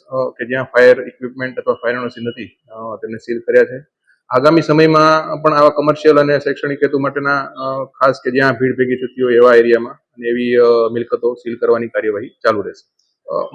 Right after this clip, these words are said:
અ, લગભગ સિનેમા કવર કરી લીધા છે, અ, જેમાં એક સિનેમાને, અ, જાતે એમણે બંધ કરી દીધું છે. એક સિનેમા પાસે ફાયર એન ઓ સી હતી,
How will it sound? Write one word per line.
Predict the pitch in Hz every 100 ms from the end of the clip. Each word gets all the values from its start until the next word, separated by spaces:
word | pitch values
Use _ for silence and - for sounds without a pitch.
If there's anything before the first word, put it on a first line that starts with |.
| 135 143 151
અ, | 147
લગભગ | 143 131 156
સિનેમા | 156 147 156 160 156 156 156 156 -
કવર | 147
કરી | 143 139
લીધા | 135 123 113
છે, | -
અ, | 165 _ - 135 135 131 - 120
જેમાં | 131 135
એક |
સિનેમાને, | - 135 135 135 135
અ, | 135 131 127 127 127 127 127 127 - -
જાતે | 123 131
એમણે | 127
બંધ | 120 123 127
કરી | 139 127
દીધું | 127 127
છે. | 135 135 _ _ _
એક | 123
સિનેમા | - 131 131
પાસે | 127 123
ફાયર | 123 120 123
એન | 123
ઓ |
સી | 113
હતી, | 117 135 120 _